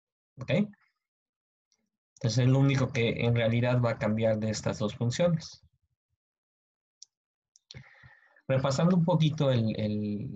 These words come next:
la clase anterior, entonces, nosotros lo que tenemos aquí del lado izquierdo,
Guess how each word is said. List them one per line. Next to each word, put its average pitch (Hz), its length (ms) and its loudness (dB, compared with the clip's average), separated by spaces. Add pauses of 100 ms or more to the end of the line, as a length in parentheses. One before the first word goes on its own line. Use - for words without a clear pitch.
(160)
la 113 80 -4
clase 120 300 -2
anterior, 131 420 2 (460)
entonces, 120 760 0 (380)
nosotros 131 320 2
lo 123 120 6
que 123 120 -2
tenemos 113 520 2
aquí - 200 -6
del 113 140 0
lado 113 120 2
izquierdo, 117 640 0